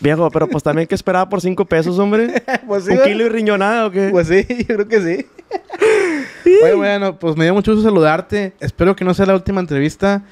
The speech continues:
Speaker 2: Vamos a seguir platicando cuando tengas más, este, temas que vengan aquí, la, aquí. ¿Tu último tema cuál sería?
Speaker 1: Alegre y Enamorado. Es un tema que estamos moviendo ahorita, se llama Alegre y Enamorado.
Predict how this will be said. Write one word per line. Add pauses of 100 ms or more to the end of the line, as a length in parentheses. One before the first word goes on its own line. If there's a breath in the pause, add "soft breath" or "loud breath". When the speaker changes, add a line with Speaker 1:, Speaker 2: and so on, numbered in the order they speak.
(280 loud breath)
Speaker 2:
Vamos
a
seguir
platicando
cuando
tengas
más,
este,
temas
que
vengan
aquí,
la,
aquí. (440 soft breath)
¿Tu
último
tema
cuál
sería? (420 loud breath)
Speaker 1:
Alegre
y
Enamorado.
Es
un
tema
que
estamos
moviendo
ahorita,
se
llama
Alegre
y
Enamorado.